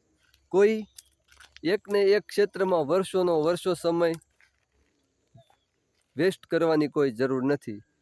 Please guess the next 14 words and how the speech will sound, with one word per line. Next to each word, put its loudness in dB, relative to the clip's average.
જીવનમાં 2
વિવિધ 0
ક્ષેત્રો -2
હોય -2
છે, -10
ઘણા 2
બધા 0
ક્ષેત્રો -4
હોય -2
છે, -18
તે 2
ક્ષેત્રો -2
પણ 0
અપનાવી -2